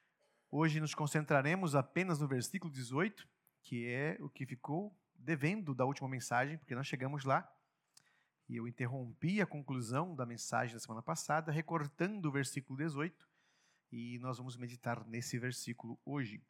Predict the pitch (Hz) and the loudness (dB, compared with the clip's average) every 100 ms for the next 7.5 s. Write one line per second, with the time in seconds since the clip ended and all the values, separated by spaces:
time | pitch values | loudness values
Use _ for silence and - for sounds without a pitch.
0 | _ _ _ _ _ _ _ _ _ _ | _ _ _ _ _ _ _ _ _ _
1 | _ _ _ _ _ _ _ _ _ - | _ _ _ _ _ _ _ _ _ -6
2 | 139 127 160 165 196 - 139 135 - 143 | -6 2 8 8 8 4 -6 -4 0 2
3 | 190 - 127 110 101 120 113 127 123 - | 2 0 -4 -6 -8 -6 -2 -2 -4 -4
4 | 123 123 117 120 127 143 156 214 139 123 | -4 -4 -6 -4 -2 0 2 2 2 2
5 | 135 196 196 185 170 180 - 185 202 220 | 2 0 0 2 2 2 0 0 -2 0
6 | 170 185 185 120 107 131 139 135 143 - | 2 2 2 -2 -4 -2 4 4 4 2
7 | 160 196 151 143 | 0 6 6 6